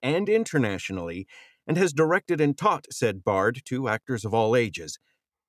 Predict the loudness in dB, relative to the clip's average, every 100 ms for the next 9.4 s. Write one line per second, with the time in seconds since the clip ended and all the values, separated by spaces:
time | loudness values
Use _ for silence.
0 | _ 0 2 4 2 2 2 2 2 2
1 | 4 6 4 4 2 0 -4 -2 -2 -2
2 | 0 2 0 0 0 0 0 0 0 2
3 | 2 2 2 -2 -4 -2 -2 2 4 4
4 | 2 -4 -8 -14 -20 _ -2 2 4 2
5 | 2 2 2 2 4 4 2 0 -2 -2
6 | -2 -2 -2 -4 -2 0 0 0 0 -2
7 | -4 -4 0 -2 -2 -12 -12 -12 -16 _
8 | _ _ _ _ 2 4 4 2 0 4
9 | 4 2 -6